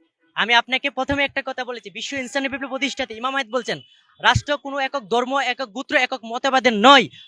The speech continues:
রাষ্ট্র সবার, রাষ্ট্র সব মানুষের। রাষ্ট্র আপনার, আমার, আমার সবার। রাষ্ট্র যেমন একটা মুসলিম ভাইয়ের, রাষ্ট্র তেমন একটা হিন্দু ভাইয়ের, রাষ্ট্র যেমন একটা বুদ্ধ ভাইয়ের,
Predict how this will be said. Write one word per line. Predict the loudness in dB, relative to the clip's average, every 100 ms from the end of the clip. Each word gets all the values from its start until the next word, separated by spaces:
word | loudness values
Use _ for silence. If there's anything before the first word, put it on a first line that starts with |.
| 0
রাষ্ট্র | 2 2 -2
সবার, | -4 2 2
রাষ্ট্র | 2 -2 -6
সব | -4 -4
মানুষের। | 2 2 2 -2 -6 -18 0
রাষ্ট্র | 0 2 -2 2
আপনার, | 2 2 -4 0
আমার, | 2 4 2
আমার | 2 0
সবার। | 0 0 0 -6 _
রাষ্ট্র | 0 2 -4
যেমন | -4
একটা | -4 -4
মুসলিম | -6 -8 -10 -2
ভাইয়ের, | 0 0 -4 -4
রাষ্ট্র | -4 -4
তেমন | -8 -6 -6
একটা | -6
হিন্দু | -6 -6 -2
ভাইয়ের, | -2 -4 _ -6
রাষ্ট্র | -6 -8
যেমন | -10
একটা | -8 -8
বুদ্ধ | -10 -8
ভাইয়ের, | -6 -6